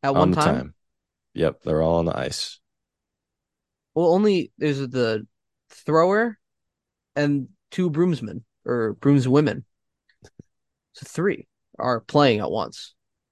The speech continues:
Speaker 2: Wha-, how many are on the team?
Speaker 1: twelve.
Speaker 2: N-, you, no. It, you thought yourself out of that one. There are four dads
Speaker 1: Ugh.
Speaker 2: at one time on the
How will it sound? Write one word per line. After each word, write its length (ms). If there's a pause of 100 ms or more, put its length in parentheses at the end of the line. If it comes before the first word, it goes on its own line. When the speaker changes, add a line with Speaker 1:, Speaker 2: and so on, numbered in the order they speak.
(420)
Speaker 2:
Wha-, 240
how 140
many 200
are 100
on 100
the 80
team? 260 (1800)
Speaker 1:
twelve. 340 (2500)
Speaker 2:
N-, 220 (320)
you, 240
no. 360 (440)
It, 160
you 160
thought 220
yourself 360
out 120
of 60
that 120
one. 140
There 180
are 60
four 680
dads 420
Speaker 1:
Ugh. 240 (480)
Speaker 2:
at 120
one 220
time 420 (320)
on 200
the 140